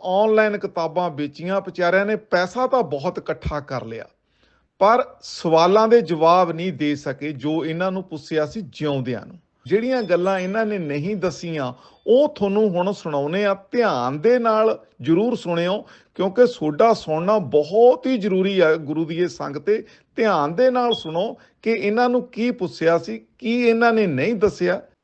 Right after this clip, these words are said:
ਪਹਿਲਾਂ ਹੀ ਮਰ ਗਏ ਨੇ। ਆਹ ਸੁਣੋ। ਜਿਹੜੇ ਇਤਿਹਾਸਕਾਰ ਨੇ, ਇਹਨਾਂ ਨੇ ਕਿਤਾਬਾਂ ਜੋ ਵੇਚੀਆਂ ਨੇ, ਜੇ ਸੰਗਤੇ ਤੁਸੀਂ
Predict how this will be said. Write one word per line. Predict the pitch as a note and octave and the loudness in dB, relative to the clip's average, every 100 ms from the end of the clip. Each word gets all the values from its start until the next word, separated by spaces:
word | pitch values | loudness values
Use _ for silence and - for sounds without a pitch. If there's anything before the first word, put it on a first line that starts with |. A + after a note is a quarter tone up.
| _ - | _ 4
ਪਹਿਲਾਂ | A3 B3 C4+ | 4 6 2
ਹੀ | |
ਮਰ | A#3+ F3+ | 4 2
ਗਏ | D#3 E3 E3 | 4 2 0
ਨੇ। | D#3+ - _ - | -2 -8 _ 0
ਆਹ | F#3 | 2
ਸੁਣੋ। | G3+ - A#2 - _ _ _ _ _ - _ - _ _ _ _ _ _ | 2 -2 -8 -8 _ _ _ _ _ -20 _ -20 _ _ _ _ _ _
ਜਿਹੜੇ | - F3+ C#4+ | 2 2 4
ਇਤਿਹਾਸਕਾਰ | C#4+ - G#3+ D3+ C3+ - F#3 F3+ F3 | 0 2 4 4 2 0 4 4 4
ਨੇ, | E3+ B2 A2 _ _ _ _ _ | -2 -6 -10 _ _ _ _ _
ਇਹਨਾਂ | F3+ A3 B3 A#3+ | -10 -4 -4 -4
ਨੇ | B3 | -6
ਕਿਤਾਬਾਂ | A#3+ G#3 E3+ D#3+ D#3 G#3 G#3 | -6 -4 -2 -2 2 2 2
ਜੋ | D#3+ G3 | 0 -2
ਵੇਚੀਆਂ | E3+ D3 C#3+ C#3+ F#3+ G3+ | -2 -6 -6 -6 -4 -4
ਨੇ, | G3 D3+ D3 | -4 -6 -2
ਜੇ | F#3+ | -4
ਸੰਗਤੇ | - - D3+ D#3 G3+ | -4 -8 -10 -4 -4
ਤੁਸੀਂ | G3+ F#3 - | -4 -8 -12